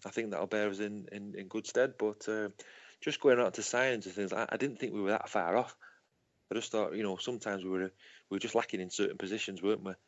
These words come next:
if we can strengthen those positions, um, I think we have got the, the core of a, of a,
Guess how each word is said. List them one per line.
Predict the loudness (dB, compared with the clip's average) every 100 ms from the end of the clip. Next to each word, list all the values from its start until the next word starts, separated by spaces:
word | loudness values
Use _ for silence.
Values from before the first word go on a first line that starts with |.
| _
if | -10 -8
we |
can | -6
strengthen | 2 2 2 0
those | 0 0
positions, | -4 -6 -6 -8 -8 -6
um, | -4 -6 -12 _ -8
I |
think | -4 0
we |
have | 0 0
got | -2
the, | -2 -6 -14 -18 -6
the | -4
core | 8 10 10
of | 6 0
a, |
of | -2
a, | -2